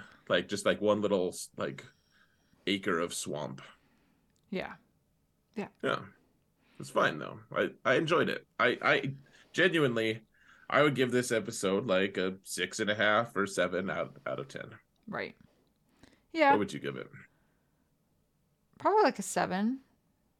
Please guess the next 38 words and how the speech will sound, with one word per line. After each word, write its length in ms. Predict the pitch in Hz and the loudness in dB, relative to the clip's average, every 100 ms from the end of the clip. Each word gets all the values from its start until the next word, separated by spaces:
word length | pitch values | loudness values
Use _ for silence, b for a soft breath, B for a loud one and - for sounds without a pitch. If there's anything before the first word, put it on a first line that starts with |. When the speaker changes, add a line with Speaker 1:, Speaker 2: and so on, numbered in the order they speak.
| _ _ _ _ _ _ _ _ _ _ _ - | _ _ _ _ _ _ _ _ _ _ _ 2
Speaker 1:
Yeah, 80 | |
Speaker 2:
Seven, 140 | 180 107 | 4 6
Speaker 1:
like, 140 | 110 | 4
it's 80 | 143 | 4
Speaker 2:
seven 160 | - 208 | 2 2
and 80 | 214 | 2
a 40 | |
half. 160 | - 220 | 2 0
Speaker 1:
enjoy-, 100 | - B B B B - | -4 B B B B -10
Speaker 2:
It, 180 | - - _ | -10 -10 _
it, 220 | 311 - 277 | -2 0 -2
it 60 | |
was 180 | 311 339 | 2 0
Speaker 1:
the 40 | - | 6
Speaker 2:
fine. 300 | 247 208 220 | 8 8 8
Speaker 1:
shenanigans 460 | - - 95 92 104 | 6 2 0 -4 -8
are 100 | 95 | -12
enjoyable. 580 | 98 95 135 - - - B B B | -6 -2 -2 -4 -10 -14 B B B
Speaker 2:
Th-, 200 | 208 196 | -8 -6
this 200 | - 294 | -2 0
was 140 | 320 262 | 0 2
the 140 | 269 | 4
episode 380 | 254 233 254 262 | 4 4 2 4
that 100 | 233 | 6
I'm 120 | 226 220 | 6 6
like, 180 | 214 214 | 2 2
"Cool, 240 | 285 226 | 6 8
I 220 | 160 147 | 10 8
wanna 260 | 180 185 185 | 8 4 4
know 120 | 180 | 0
what's 160 | 185 - | -2 0
going 220 | 190 170 | -2 2
on 200 | 170 160 | 0 0
now." 240 | 143 139 | 0 0
Like, 200 | 139 - - _ _ | -2 -6 -12 _ _
like, 200 | 170 160 - _ _ _ _ _ _ | -4 -4 -8 _ _ _ _ _ _
last 380 | 175 175 196 - | 2 4 2 -2
episode, 640 | 190 196 - 180 180 175 | -6 -4 0 2 2 -2